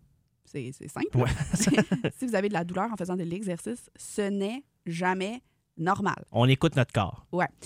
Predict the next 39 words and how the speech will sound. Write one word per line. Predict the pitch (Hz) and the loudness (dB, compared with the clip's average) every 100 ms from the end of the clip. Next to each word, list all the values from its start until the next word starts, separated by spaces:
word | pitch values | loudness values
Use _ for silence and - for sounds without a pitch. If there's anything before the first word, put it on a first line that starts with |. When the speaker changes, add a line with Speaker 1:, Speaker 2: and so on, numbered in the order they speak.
| - - - | -20 -20 -10
Speaker 1:
Puis | 214 214 | 0 2
en | |
fait, | 220 - | 2 2
je | |
parle | 190 190 | 2 2
pas | 254 | 0
ici | - | -2
d'une | 233 202 | -2 -2
douleur | 185 190 214 | 2 2 2
art-, | 196 - - | 0 -6 -2
euh, | 170 170 190 - | 0 0 -2 -4
euh, | 160 151 - - | -4 -4 -4 -6
pardon, | - 151 147 | -6 -8 -8
pas | 170 | -10
articulaire, | 160 - 165 - | -10 -6 -6 -4
musculaire | 175 233 147 220 190 180 | -2 -2 -2 2 2 4
comme | - 170 | 2 2
Speaker 2:
Mhm. | |
Speaker 1:
des | 160 | 0
courbatures, | 175 165 160 - 185 | -2 0 0 0 0
là. | 147 | -2
Je | 147 | -2
parle | 170 175 | 0 2
vraiment | 170 196 | 0 0
d'une | 202 165 156 | 0 -2 -4
douleur | 165 185 170 170 202 | -2 0 2 2 0
spécifique | - - 226 - - 202 190 | -6 -6 -6 -6 -2 -2 -2
dans | 160 | -6
une | 156 175 | -4 -4
articulation. | 180 - - 214 170 170 180 226 | -4 -6 -8 -2 -2 -2 -6 -4
Quand | 196 180 | -4 -2
on | 170 | -4
bouge, | 160 185 320 262 - - - - | -2 -2 0 -2 -4 -16 -20 -8
puis | 170 | -4
on | 160 | -2
a | 165 165 _ | -2 -4 _
plus | - 262 370 349 | -2 0 2 0
de | 196 | -2
douleur, | 185 165 180 | 0 -2 -4